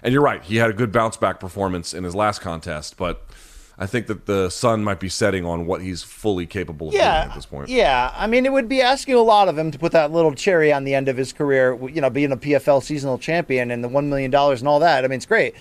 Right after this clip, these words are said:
Speaker 2: Um, I, he shouldn't be getting into wars with people 'cause as we saw against Clay Collard, like, there's a s-, you know, there's a certain level where he's in, he's life or death against these guys if he want, if he lets it get there. You'd like to see him develop that same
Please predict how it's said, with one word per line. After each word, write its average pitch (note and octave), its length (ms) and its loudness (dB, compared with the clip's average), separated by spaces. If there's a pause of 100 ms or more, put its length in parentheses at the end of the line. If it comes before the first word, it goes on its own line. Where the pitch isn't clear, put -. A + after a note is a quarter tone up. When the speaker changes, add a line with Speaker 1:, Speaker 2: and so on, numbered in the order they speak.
(300)
Speaker 2:
Um, D3 520 0 (1300)
I, E3+ 120 4
he G3 180 -2
shouldn't C4 220 2
be A#3 60 2
getting A3+ 200 2
into G3 180 0
wars A#3+ 380 6
with G#3 160 2
people F3+ 300 2
'cause D#3 120 -2
as E3+ 140 2
we E3 80 -2
saw F#3 180 4
against E3 280 -2
Clay E3+ 160 2
Collard, F#3+ 400 2
like, D3 140 2
there's E3+ 160 -2
a D#3+ 40 -4
s-, D3 120 -8 (220)
you G3 80 -2
know, C#3 280 0 (120)
there's B3+ 140 0
a A#3+ 40 -6
certain A#3 260 2
level G#3+ 320 6
where F#3 120 6
he's F#3 280 -2
in, G3 100 0
he's F#3 220 -2
life G3+ 200 4
or D#3 60 -6
death A3+ 220 2
against D#3 240 -2
these D3+ 100 -4
guys D3+ 220 2
if A#2+ 60 -10
he C#3 80 -2
want, E3+ 340 2
if E3+ 120 -2
he E3 140 4
lets A#3 240 4
it G3 140 -2
get C#3+ 180 0
there. C#3+ 220 4 (340)
You'd F#3 140 2
like A#3 240 4
to A3 80 -4
see A#3+ 180 -2
him G#3 140 2
develop F#3+ 460 4
that E3+ 200 4
same G#3+ 480 0